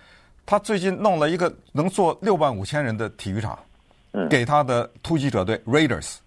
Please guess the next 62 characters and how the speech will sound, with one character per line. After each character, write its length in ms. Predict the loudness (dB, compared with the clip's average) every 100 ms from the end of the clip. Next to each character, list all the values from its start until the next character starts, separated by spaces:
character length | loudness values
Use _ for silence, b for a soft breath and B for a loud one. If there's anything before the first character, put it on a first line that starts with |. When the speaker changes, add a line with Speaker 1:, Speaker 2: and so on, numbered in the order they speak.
| _
Speaker 1:
这 100 | -4
是 60 |
他 160 | 0 0
的 320 | 2 2 2 -2 -12 -4
橄 100 | 0
榄 120 | 0 0
球 160 | -2
队， 120 | -4 -6 b b b -20 -6
弄。 280 | 0 2 2
然 160 | 2 2
后 80 |
接 160 | 2 0
下 80 | 2
来 100 | 2
他 140 | 0
又 160 | 0 0
弄 220 | 0 -2
了， 80 | -2
这 120 | 0
M 200 | 2 2
G 180 | 0 2
M， 140 | 2 0 b b b
呃， 280 | -2 2 2 0
这 100 | -2
个 80 | 0
地 140 | 2 2
方 220 | 2 0
还 200 | 0 0
是 140 | 0
在， 160 | 2 2
哦， 180 | 2 0 0
威 120 | 2
尼 100 | 2
斯 200 | -2 -2
人 180 | -2 -4 b b b
这 120 | 0
个 40 | 2
地 120 | 2
方 180 | 2 2
弄 160 | 2
了 80 | 2
一 80 | 2
个 120 | 2
一 120 | 2
万 160 | 2 2
七 160 | -4
千 260 | -4 -4 -4 -8 _
人 200 | -6 -2
的 160 | -2 -2
圆 240 | 0 2 2
形 160 | -2
剧 100 | -2
场， 240 | -2 -2 -4 b b b b b _
这 120 | 0
都 180 | 2 2
是 140 | 0
在 280 | 2 2 2 -4 _ -4
大 160 | -4
兴 220 | -2 -4
土 100 | -4
木 220 | -2 0 0
啊， 160 | 0